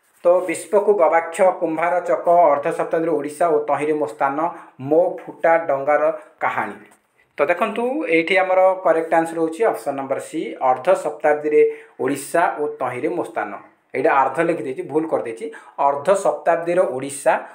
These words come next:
ଓ ତହିଁରେ ମୋ ସ୍ଥାନ, ଏଇଟା ହେଉଛି ଗୋଦାବରୀଶ ମିଶ୍ରଙ୍କର ଆତ୍ମଚରିତର ନାମ। କିନ୍ତୁ ଆପଣମାନଙ୍କୁ ଓ ଏ ଭି ଏସ୍ ଆନ୍ସର କିରେ ବିଶ୍ୱ-, ବିଶ୍ୱକୁ ଗବାକ୍ଷ ଦେଇଛି, ଏଇଟା କେବେ ବି ହବନି।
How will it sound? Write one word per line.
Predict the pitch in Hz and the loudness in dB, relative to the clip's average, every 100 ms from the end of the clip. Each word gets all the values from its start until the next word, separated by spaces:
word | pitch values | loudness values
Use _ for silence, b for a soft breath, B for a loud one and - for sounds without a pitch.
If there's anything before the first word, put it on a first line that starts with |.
| B | B
ଓ | 190 | 0
ତହିଁରେ | 202 - 127 139 160 | 0 0 0 0 -4
ମୋ | 147 131 | -4 -6
ସ୍ଥାନ, | 131 - 117 104 95 B B | -6 -4 -4 -4 -12 B B
ଏଇଟା | 143 160 | 0 2
ହେଉଛି | 170 170 208 | 0 0 -2
ଗୋଦାବରୀଶ | 202 127 147 151 160 120 - | 0 0 2 2 2 -2 -6
ମିଶ୍ରଙ୍କର | 139 - 131 123 135 190 - B - | -12 -6 -4 -2 0 0 0 B 0
ଆତ୍ମଚରିତର | 127 - 151 170 - 120 120 120 170 | 0 0 -2 -2 -2 -4 -4 -2 0
ନାମ। | 180 101 101 - - b b | 0 -2 -8 -12 -20 b b
କିନ୍ତୁ | 180 175 226 | -2 2 2
ଆପଣମାନଙ୍କୁ | 214 151 147 147 156 | 4 2 -4 -4 -4
ଓ | 185 151 | 0 4
ଏ | 160 165 | 4 4
ଭି | 185 | -2
ଏସ୍ | 185 | -4
ଆନ୍ସର | - 127 - 151 | -6 -8 -6 -6
କିରେ | - 123 175 | -6 -6 -4
ବିଶ୍ୱ-, | 156 147 - 180 165 | -4 -6 -4 -4 -4
ବିଶ୍ୱକୁ | 123 147 151 180 170 151 | -6 -10 -4 -2 -2 -2
ଗବାକ୍ଷ | 131 139 - | 0 0 0
ଦେଇଛି, | 151 131 208 | -4 -4 -6
ଏଇଟା | 160 151 | -4 -4
କେବେ | - 131 123 | -4 -6 -6
ବି | 185 | -8
ହବନି। | 113 104 101 | -8 -8 -10